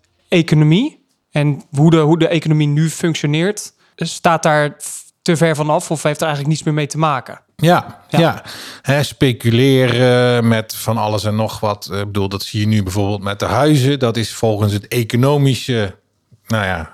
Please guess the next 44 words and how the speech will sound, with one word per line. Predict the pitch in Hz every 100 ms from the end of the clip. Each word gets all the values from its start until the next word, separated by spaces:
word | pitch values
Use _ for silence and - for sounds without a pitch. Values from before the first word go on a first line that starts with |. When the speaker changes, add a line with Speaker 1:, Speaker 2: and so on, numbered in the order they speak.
| -
Speaker 2:
systeem, | - - 120 - 131 120 107
spelletje, | - 127 117 98 117 95 76
is | 82 110
dat, | - 98 98
eh, | 92 92
hartstikke | 110 - - -
goed, | - 185 180
hè? | 160
Speculatie, | - 120 104 113 143 143 - 127
wordt | 110 101
er | 101
winst | 143 -
gemaakt, | 127 131 127 120 -
worden | 92 98
er | 101
weer | 107 120
mensen | 143 - 131
rijk. | 135 131 127 - - - - - - - - - - -
En | 135 123
uiteindelijk | 120 117 123 123 120 -
kan | - 123
je | 120
gewoon, | 107 123 120 120
als | 110 113 -
je |
nu | 123 127 127 -
een, | 123 123 113 127
een, | 120 123
een | 117
kamer | 123 123 123
wil | 123 117
huren | 127 117 123 120 117
als, | 120 110 -
als | 120 113 110
jongere | 123 127 131 117 123 120 110
of | 113
als | 113
student | - 117 120 120 117
of, | 113 120 107 -
of | - 113
een | 120
huisje | 107 123 - 127
wil | 123 120 117 107
als | 107 - -